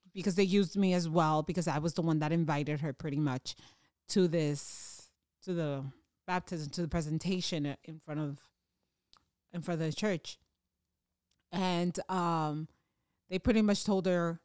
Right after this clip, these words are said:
when she got here out of the plane, a few days later, she was very happy. She was this, "Oh, when are we doing this?" And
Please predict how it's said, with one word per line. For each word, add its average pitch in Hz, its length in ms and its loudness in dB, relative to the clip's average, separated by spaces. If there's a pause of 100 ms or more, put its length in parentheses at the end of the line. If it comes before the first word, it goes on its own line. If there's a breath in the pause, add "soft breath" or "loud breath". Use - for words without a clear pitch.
(520)
when 175 160 -2
she 175 160 0
got 180 220 4
here 160 400 -2
out 165 160 -2
of 165 60 -2
the 156 60 -6
plane, 151 460 -4 (600)
a - 40 -20
few 208 200 0
days 190 260 2
later, 175 440 0
she - 120 -6
was 165 140 -6
very 208 220 2
happy. 202 440 2
She - 140 -4
was 175 180 -4
this, 196 300 0
"Oh, 175 80 2
when 170 240 0
are 165 40 -2
we 156 120 -2
doing 190 320 -2
this?" 185 400 -2 (760)
And 147 400 -2